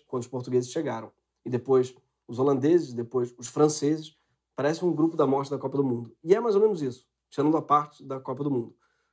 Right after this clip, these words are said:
Hoje, o Brasil tem cerca de trezentas e cinco etnias e novecentos mil indígenas só. Sim, cerca de dez por cento do que havia há quinhentos anos atrás. Não é à toa que historiadores consideram o genocídio indígena das Américas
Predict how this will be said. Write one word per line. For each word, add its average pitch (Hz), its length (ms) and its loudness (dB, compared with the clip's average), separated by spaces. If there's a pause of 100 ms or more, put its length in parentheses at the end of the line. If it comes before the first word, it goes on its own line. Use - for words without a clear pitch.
(120)
Hoje, 180 340 4
o - 40 -14
Brasil 160 320 -2
tem 165 160 -4
cerca 170 280 -8
de 147 100 -10
trezentas 170 340 -2
e - 40 -16
cinco 156 180 -6
etnias 160 400 4
e 160 40 -2
novecentos 165 720 -2
mil 127 180 -2
indígenas 120 440 -12
só. - 280 -12 (320)
Sim, 123 300 -6 (180)
cerca 151 300 -2
de 131 100 -10
dez 180 380 -2
por - 220 -16
cento 151 380 -4 (220)
do 143 100 -12
que 139 100 -4
havia 131 340 -2
há 123 140 -10
quinhentos 123 420 -4
anos 113 200 -8
atrás. 110 440 -12 (760)
Não 135 120 0
é 156 80 2
à 165 80 -6
toa 180 380 2
que 135 160 -10
historiadores 131 580 -6
consideram 127 560 -10 (120)
o 123 80 -12
genocídio 123 500 -6
indígena 123 400 -4
das 120 180 -4
Américas 139 560 -6